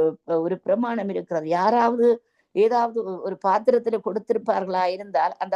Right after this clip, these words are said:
பாத்திரத்துக்குள்ளே வேறு ஏதாவது பொருளை வைத்துதான் கொடுப்பார்கள். ஹல்லேலூயா. அதே போலதான் அன்புள்ள தேவனுடைய பிள்ளைகளே, நம்முடைய வாழ்க்கையிலே கூட,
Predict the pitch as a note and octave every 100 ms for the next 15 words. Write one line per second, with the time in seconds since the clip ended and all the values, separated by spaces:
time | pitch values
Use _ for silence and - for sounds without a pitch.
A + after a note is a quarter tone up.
0 | F#3 G3+ G#3 B3 B3 - A#3+ A#3 A#3+ C4
1 | - _ _ _ F3 G#3+ C4+ C4+ C4 B3
2 | B3 - A3+ A#3 C4 B3+ A#3+ - C4 A#3
3 | G#3 G3+ D#3+ D#3+ - - F#3 G3+ G3+ F#3+
4 | D#3 E3 E3 D#3 - _ _ _ - A#3
5 | B3+ B3 G#3+ G3+ F3 F3+ F3+ F3 D#3 E3
6 | E3 D#3 D#3 - D#3 D3+ D3+ D3 - _
7 | _ _ - F3 G3 A3 G#3 F3 E3 D#3+
8 | F3 D#3+ D#3+ - D3